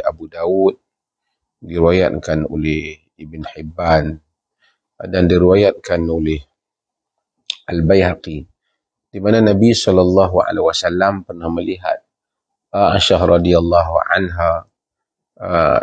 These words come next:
isteri baginda yang mana bagin-, eh, dia bermain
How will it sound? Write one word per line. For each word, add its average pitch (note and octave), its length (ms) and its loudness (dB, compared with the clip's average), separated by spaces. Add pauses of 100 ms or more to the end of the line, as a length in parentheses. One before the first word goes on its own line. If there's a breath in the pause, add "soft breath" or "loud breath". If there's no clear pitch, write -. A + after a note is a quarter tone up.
isteri G#2 480 -2
baginda E2+ 560 4
yang G#2 480 -2
mana G#2 480 -2
bagin-, F#2 400 -8 (160)
eh, D#2 400 0
dia G2 240 2
bermain F#2 640 -2